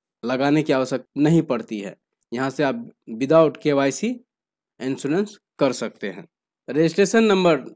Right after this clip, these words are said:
डालने के बाद आपको सर्च पर क्लिक करना है, तो गाड़ी का डिटेल जो है आ जाता है, रजिस्ट्रेशन ईयर, रजिस्ट्रेशन मंथ, हीरो मोटोकॉप सुपर स्प्लेंडर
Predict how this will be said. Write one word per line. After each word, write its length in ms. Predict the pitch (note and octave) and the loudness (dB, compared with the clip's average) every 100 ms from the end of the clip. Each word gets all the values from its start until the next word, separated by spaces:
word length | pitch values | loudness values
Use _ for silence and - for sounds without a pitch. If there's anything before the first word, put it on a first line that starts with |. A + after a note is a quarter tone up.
| _ _ - | _ _ -12
डालने 440 | B2 D3 E3 F#3 | -2 4 6 4
के 100 | F#3 | 4
बाद 200 | E3 D#3 | 2 4
आपको 200 | D#3 C#3 B2+ | 2 -2 -6
सर्च 340 | - D#3 D#3 | 0 0 0
पर 200 | - G#3+ | -4 -4
क्लिक 360 | G#3+ D#3 D3 - | -2 -2 -2 -4
करना 240 | G#2+ F#2+ | -8 -6
है, 140 | F2 F2 _ _ _ _ - | -10 -16 _ _ _ _ -10
तो 60 | B2 | -6
गाड़ी 300 | B2 C#3+ F3+ | 0 2 2
का 120 | F3 D3+ | 2 0
डिटेल 380 | D#3 E3+ E3+ D#3 | -2 2 2 4
जो 140 | D#3+ | 2
है 200 | B2+ F2+ _ - | 0 -6 _ -6
आ 120 | B2+ | -2
जाता 320 | C#3 C3+ C3+ | -2 0 -2
है, 180 | C3+ E3 _ - | -4 -8 _ -14
रजिस्ट्रेशन 720 | A2+ C3+ C3+ C#3+ C#3 C#3 A#2+ A2+ _ _ _ - | -6 -4 -4 -6 -4 -4 -6 -8 _ _ _ -6
ईयर, 460 | C3 C#3 C3+ D3+ G3 A2+ | -2 0 -2 -8 -14 -10
रजिस्ट्रेशन 640 | B2+ A#2+ C3+ B2 B2+ G#2 _ _ _ _ - | -8 -8 -8 -6 -8 -10 _ _ _ _ -8
मंथ, 400 | A#2+ C3+ C#3+ D3 - _ _ _ _ | -2 0 0 -2 -8 _ _ _ _
हीरो 240 | D#3+ D#3+ E3 | 0 2 4
मोटोकॉप 640 | D3+ D3 D#3 D#3+ D#3 D#3 | 2 0 0 2 0 -2
सुपर 460 | - - D3 D3 D3 C3 | -12 -6 -2 -2 -2 -6
स्प्लेंडर 580 | - B2+ B2 A#2 G#2 | -8 -6 -6 -6 -8